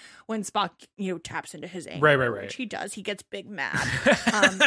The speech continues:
Speaker 1: uh, understandably so, but he,
Speaker 2: I
Speaker 1: he
Speaker 2: wish
Speaker 1: really
Speaker 2: that you all could see the, like, hand motions
Speaker 1: gets
Speaker 2: that A C
Speaker 1: big
Speaker 2: just
Speaker 1: mad.
Speaker 2: made.
Speaker 1: He's a little dinosaur.
Speaker 2: <laughs>
Speaker 1: He's, he's, he's a big tough guy,
Speaker 2: Yeah.
Speaker 1: okay?
Speaker 2: <laughs> Uh,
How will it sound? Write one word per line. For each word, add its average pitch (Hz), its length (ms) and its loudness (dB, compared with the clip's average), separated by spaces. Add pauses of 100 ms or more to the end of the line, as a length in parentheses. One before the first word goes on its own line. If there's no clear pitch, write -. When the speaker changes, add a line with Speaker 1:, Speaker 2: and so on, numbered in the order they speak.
(120)
Speaker 1:
uh, 311 360 6
understandably 220 760 2
so, 165 180 -6
but 233 120 -4
he, 262 160 2
Speaker 2:
I 247 100 6
Speaker 1:
he 233 60 -2
Speaker 2:
wish 262 120 8
Speaker 1:
really 220 160 4
Speaker 2:
that 202 60 4
you 226 100 6
all 202 160 10
could 196 220 2
see 190 220 0
the, 208 140 2
like, 220 200 4
hand 233 260 8
motions 233 320 6
Speaker 1:
gets 349 220 4
Speaker 2:
that - 40 6
A 269 160 6
C 349 120 8
Speaker 1:
big 269 80 2
Speaker 2:
just 254 120 -2
Speaker 1:
mad. 226 340 4
Speaker 2:
made. 311 220 2
Speaker 1:
He's 285 360 -4
a - 20 -6
little 339 260 2
dinosaur. 277 800 4
Speaker 2:
<laughs> 214 60 8
Speaker 1:
He's, 311 160 2
he's, 285 360 0 (220)
he's 294 260 2
a 262 40 0
big 233 260 -2
tough 320 300 2
guy, 214 280 4
Speaker 2:
Yeah. 196 540 6
Speaker 1:
okay? 214 420 4
Speaker 2:
<laughs> - 40 -16 (460)
Uh, 170 220 6